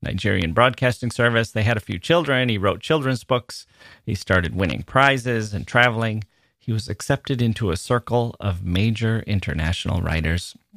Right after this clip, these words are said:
and he became influential in fostering the careers of many African writers. Nigeria fell into a civil war, and Achebe was forced to leave his native land in the late nineteen sixties. He ended up in the United States, where he took a position at the University of Massachusetts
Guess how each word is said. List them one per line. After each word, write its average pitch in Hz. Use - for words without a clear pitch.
and 104
he 87
became 123
influential 131
in 117
fostering 127
the 127
careers 117
of 95
many 110
African 98
writers. 85
Nigeria 107
fell 101
into 104
a -
civil 110
war, 120
and 113
Achebe 117
was 113
forced 127
to 131
leave 120
his 113
native 101
land 82
in 92
the 85
late 90
nineteen 95
sixties. -
He 107
ended 90
up 104
in 98
the 95
United 98
States, 120
where 107
he 104
took -
a 107
position 120
at 107
the 107
University 107
of 87
Massachusetts 95